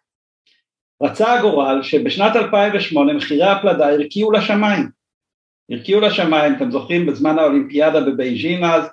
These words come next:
שאנשים גנבו פה שלטי רחוב ומכסות של ביוב,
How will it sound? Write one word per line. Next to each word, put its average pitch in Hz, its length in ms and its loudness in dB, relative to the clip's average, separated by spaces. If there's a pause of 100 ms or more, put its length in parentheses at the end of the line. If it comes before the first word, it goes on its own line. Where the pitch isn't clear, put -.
(320)
שאנשים 131 1120 0
גנבו 147 400 0
פה 160 100 2
שלטי 147 380 0
רחוב 147 580 2
ומכסות 143 500 0
של 151 160 0
ביוב, 147 580 0